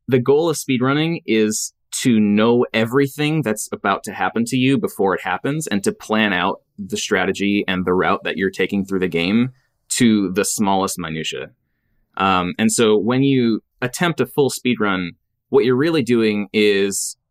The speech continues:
just going through something that you've meticulously rehearsed hundreds or thousands of times before and hoping that it goes right. And the only time you really want to rely on reaction time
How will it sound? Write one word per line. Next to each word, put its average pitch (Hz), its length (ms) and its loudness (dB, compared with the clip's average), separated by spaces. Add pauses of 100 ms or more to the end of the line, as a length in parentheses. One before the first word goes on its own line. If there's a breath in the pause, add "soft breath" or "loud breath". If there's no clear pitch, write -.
(140)
just 120 260 0
going 120 260 2
through 120 120 0
something 107 360 -2
that 92 140 -6
you've 92 200 -4 (320)
meticulously 107 760 0
rehearsed 87 680 -2
hundreds 107 440 0
or 92 80 -4
thousands 90 400 -4
of 82 80 -14
times 82 300 -8
before 139 380 0
and 98 140 -6
hoping 110 300 0
that 87 120 -4
it - 80 -6
goes 78 240 -4
right. 64 200 -8 (360)
And 135 100 2
the 170 40 4
only 208 140 2
time 202 160 0
you 151 100 2
really 139 180 4
want 117 120 0
to 104 60 -2
rely 98 300 0
on 104 100 -2
reaction 104 360 -2
time 92 400 -4